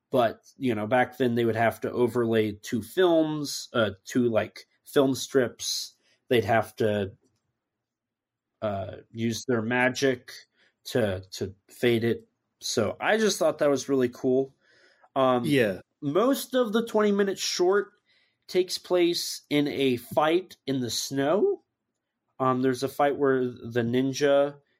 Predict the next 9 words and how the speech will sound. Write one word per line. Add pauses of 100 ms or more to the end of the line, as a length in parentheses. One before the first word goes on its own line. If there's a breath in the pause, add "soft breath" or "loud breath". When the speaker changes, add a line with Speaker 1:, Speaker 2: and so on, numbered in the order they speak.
(260)
Speaker 1:
and
two
other
people
plus,
uh,
the
Lord's
men